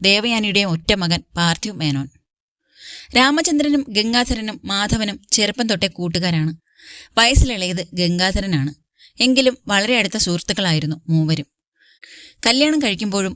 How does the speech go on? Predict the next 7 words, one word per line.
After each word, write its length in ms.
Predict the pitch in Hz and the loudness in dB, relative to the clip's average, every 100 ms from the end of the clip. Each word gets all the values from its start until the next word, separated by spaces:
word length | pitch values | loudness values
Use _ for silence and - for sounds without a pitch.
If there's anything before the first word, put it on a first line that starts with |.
| - | -2
ഒന്നിച്ചു 340 | 185 196 208 190 | -2 0 -2 0
തന്നെയായിരുന്നു. 500 | 160 175 156 147 160 160 _ _ _ - - | 0 2 0 -2 -6 -10 _ _ _ -20 -6
കുടുംബക്കാരായതുകൊണ്ടാണ് 1080 | - 262 285 294 269 208 202 208 196 185 180 - | 0 2 2 2 0 0 -2 -2 -2 -4 -6 -6
മക്കളുടെ 400 | 180 285 214 226 | -4 -2 0 0
പഠിത്തമെല്ലാം 600 | 180 165 202 196 165 - - | 0 0 -2 -2 -2 -4 -2
ഒന്നിച്ചു 320 | 165 180 190 | 0 2 0
തന്നെയായത്. 520 | 185 151 165 139 143 | 0 0 0 0 -4